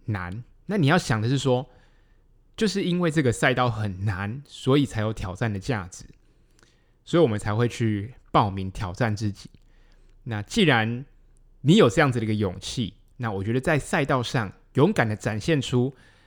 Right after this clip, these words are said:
你当初报名的那份勇气，我觉得是重要的，而不是，嗯，带着一种可能比较负面或者是太过于谨慎小心的一个心情去面对比赛。我觉得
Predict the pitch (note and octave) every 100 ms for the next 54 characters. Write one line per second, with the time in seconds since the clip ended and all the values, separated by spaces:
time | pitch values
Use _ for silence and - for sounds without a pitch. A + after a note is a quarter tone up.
0 | _ A2+ - D3+ D3+ D3 C#3+ - D#3+ A2+
1 | G2+ G2+ A2 C3+ - _ _ _ - A#2
2 | C#3+ A#2+ B2+ G#2+ F2 - - A2 A2 C3
3 | C#3+ C3+ D3 A#2+ C#3+ G2+ G2 F2+ F#2+ B2+
4 | C3+ C#3+ - E3 C3+ - - - - _
5 | _ - _ G2+ G2 G2 - _ - _
6 | F3+ C#3+ A2+ G#2+ A2+ G2+ G2 A2 G2 G2+
7 | - A2 G2 D#3+ C#3 A#2 G#2 - _ _
8 | _ - G3+ C#3+ D3 - - - C3 G#2
9 | - A#2+ - - D#3+ E3+ C3 A2+ - G2+
10 | G2+ E3 A2+ - F#2 - A#2 A2 G2 G2+
11 | F#2+ A#2 A2 F#2 - A2+ G#2+ G2+ F2 F2
12 | - G2 B2